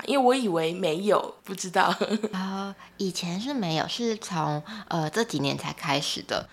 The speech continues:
Speaker 2: 然后我以前一开始在上一个单位，就是女生的监所的时候，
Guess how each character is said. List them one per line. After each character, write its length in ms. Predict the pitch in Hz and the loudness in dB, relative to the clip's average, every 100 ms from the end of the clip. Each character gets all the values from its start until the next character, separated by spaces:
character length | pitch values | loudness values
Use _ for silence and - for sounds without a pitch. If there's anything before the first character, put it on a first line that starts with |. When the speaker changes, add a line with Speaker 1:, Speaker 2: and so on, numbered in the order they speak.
| - - - | -20 -12 -4
Speaker 2:
然 120 | 170 | -2
后 280 | 185 208 180 | 0 2 4
我 480 | 156 143 139 143 - - | 4 4 2 0 -4 -4
以 140 | 160 | -4
前 640 | 143 165 147 147 147 147 151 - - | -2 0 0 0 -2 -4 -6 -16 -8
一 80 | 220 | -8
开 200 | 220 208 | -4 -4
始 140 | - | 0
在 100 | 156 | 2
上 260 | 175 214 180 | 2 2 2
一 40 | |
个 100 | 147 | 2
单 240 | 139 139 139 | 2 2 4
位， 100 | 147 | 2
就 160 | - 156 | 2 0
是 160 | 165 | 0
女 180 | 156 143 | 2 0
生 220 | 139 165 | 2 2
的 80 | 160 | 2
监 240 | - 151 151 | 0 -2 -2
所 160 | - | -4
的 140 | - - | -4 -6
时 180 | - | -6
候， 180 | 160 156 | -2 -2